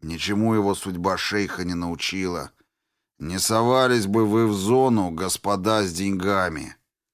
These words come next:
Рябой, поигрывая зажигалкой, сидел напротив Бубны и наслаждался полным спокойствием.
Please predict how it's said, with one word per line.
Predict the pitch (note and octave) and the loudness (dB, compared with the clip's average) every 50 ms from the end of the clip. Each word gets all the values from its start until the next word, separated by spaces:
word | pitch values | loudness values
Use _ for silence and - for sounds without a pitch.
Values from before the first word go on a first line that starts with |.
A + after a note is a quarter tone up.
| _ _ _ _ _ _ - | _ _ _ _ _ _ -4
Рябой, | F2+ F2+ G2+ G#2+ F#2 F2 G2+ A#2+ C3+ D3+ D3+ | 0 2 2 2 4 4 4 4 6 4 4
поигрывая | - - G#2 F#2 F#2+ G2+ G2 E2+ F2 F2+ F2 E2 E2 E2 E2 | 2 2 2 4 4 4 2 2 2 2 4 4 4 2 2
зажигалкой, | D#2 D2 D#2+ D2+ D#2+ D#2 D2+ D#2+ F#2+ A2 B2+ C3+ B2 - - B2 A2+ | 0 -2 -4 -4 -4 -4 0 2 4 4 4 2 2 2 0 0 0
сидел | A2+ - - F#2+ D#2 D#2+ G2+ G#2 F#2 | 0 0 -2 0 2 2 4 4 4
напротив | E2 E2+ D#2+ D2 - E2 E2 D#2 - D#2+ C#2+ C2+ | 4 2 0 0 0 0 0 0 -2 -4 -6 -6
Бубны | C2+ C#2+ E2+ A2 B2+ B2 A2+ A#2 B2 B2 A#2+ | -4 0 2 2 2 4 4 4 4 4 2
и | - A2 G#2 | 2 2 2
наслаждался | G#2 G2+ F#2+ - - F2 E2+ D#2+ D2 D2 E2+ G2 G#2 G2+ - - E2+ | 4 4 2 0 0 0 0 0 0 0 2 2 2 2 0 -2 -4
полным | - - - F2+ E2+ E2+ D#2+ D#2+ E2+ E2 | -4 -2 0 2 2 4 4 2 2 0
спокойствием. | - - - F2+ F2+ - - D#2 C2 A#1 - - - - - G1+ G1+ - - | -2 -2 -2 -2 -2 -2 -4 -6 -4 -4 -6 -8 -8 -10 -12 -12 -12 -14 -18